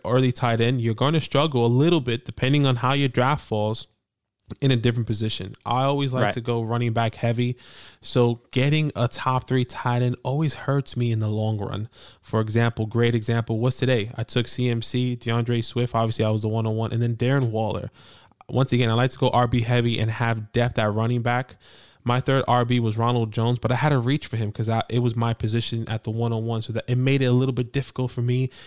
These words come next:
Speaker 1: to feel comfortable with my team. So I personally like to go for the late round tight end, um, strategy where I
Speaker 2: Okay.
Speaker 1: can still get a high upside player who can hopefully finish in the top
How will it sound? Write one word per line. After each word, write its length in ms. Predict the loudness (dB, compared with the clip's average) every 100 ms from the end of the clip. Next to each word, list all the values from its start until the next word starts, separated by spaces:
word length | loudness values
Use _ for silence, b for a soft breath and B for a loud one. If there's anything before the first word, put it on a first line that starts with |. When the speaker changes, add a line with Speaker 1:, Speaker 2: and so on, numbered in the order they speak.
| B
Speaker 1:
to 100 | -6
feel 220 | -2 0 0
comfortable 440 | 0 -4 -2 -4
with 220 | -4 -4
my 140 | -6 -6
team. 360 | -4 -6 -6 -14 B B B B
So 340 | 0 2 2 B B B
I 140 | -2 0
personally 400 | 2 2 2 2
like 220 | 0 -2
to 100 | 0
go 180 | 0 0
for 160 | 0
the 100 | 0
late 300 | 2 2 2 2
round 340 | 0 2 0
tight 400 | -4 -2 0 2
end, 380 | 2 0 -2 -6 _
um, 360 | -2 0 0 -2
strategy 640 | -2 -2 -2 -2 -2 -4 -4
where 380 | 0 2 2 0
I 140 | 0
Speaker 2:
Okay. 80 | 2
Speaker 1:
can 200 | 0 -2
still 240 | -2 0
get 160 | 2 2
a 40 |
high 360 | 2 0 0 0
upside 480 | 0 -2 0 -2 -2
player 360 | 0 2 2 2
who 260 | -2 -4 -4
can 140 | -2 -2
hopefully 500 | 0 0 0 -2 -2
finish 480 | 0 0 0 -2 -10 B B B
in 180 | -2 0
the 100 | 0
top 540 | -2 -2 2 2 0